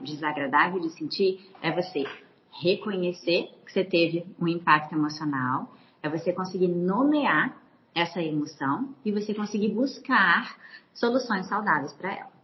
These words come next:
né? Então, eu não vou deixar de sentir medo, mas eu posso sentir medo, posso buscar algumas soluções alternativas que me façam me sentir um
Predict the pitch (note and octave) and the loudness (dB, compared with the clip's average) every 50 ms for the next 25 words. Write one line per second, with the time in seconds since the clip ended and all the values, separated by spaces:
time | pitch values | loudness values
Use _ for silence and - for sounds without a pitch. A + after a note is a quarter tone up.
0 | _ _ _ _ _ _ _ _ - D3 D3 C#3 C3+ C3+ - D3+ D3 E3+ G#3+ G#3+ | _ _ _ _ _ _ _ _ 0 2 4 4 4 2 2 2 2 2 2 2
1 | G3+ G3+ G3 A3 A3 A3 G#3+ G#3 A3+ A#3 - B3+ A#3 A#3 A#3 - B3 A#3+ - - | 2 2 0 0 -2 -2 0 2 2 4 6 4 4 4 4 4 2 2 2 6
2 | C4+ B3+ A#3+ G3 E3+ C#3+ C#3+ C#3 C#3 - - D3+ D3+ D3+ E3 - E3+ D#3+ D#3+ - | 6 6 8 8 6 4 2 -2 -4 -2 0 2 2 2 2 2 4 4 2 2
3 | - - - E3+ D#3+ - - D3+ D3+ D3 C#3+ C#3 C#3 C#3 C#3+ D3+ E3 E3 F#3+ G3+ | -2 -10 -10 -10 -8 -6 -6 -4 -2 -2 0 0 2 2 2 2 0 0 0 -2
4 | G#3 - - - - - - D#3+ E3+ - G3 E3+ D#3+ D#3+ - - - E3+ E3+ F3+ | -2 -4 -8 -16 -14 -2 2 2 2 2 0 -4 -6 -6 -8 0 4 6 6 6
5 | F#3 F3+ F3+ F3 F3+ F3+ - F3+ F3 F3 - - D#3+ E3 E3 E3 E3 - E3 D#3 | 6 2 -2 -8 -10 -8 -6 -6 -6 -6 -6 -6 -6 -4 -4 -4 -6 -8 -10 -10
6 | D#3+ D#3+ D#3+ - - E3 D#3+ D#3+ F3+ F3+ - - F3+ F3+ F3+ - E3+ D#3+ - F3 | -10 -10 -10 -8 -6 -4 -2 -2 -4 -6 -6 -6 -8 -6 -4 -2 -2 -2 -2 -6
7 | F3 F3 F3 - - E3+ - - F3+ F#3 F#3 | -12 -16 -16 -18 -18 -18 -16 -14 -12 -12 -10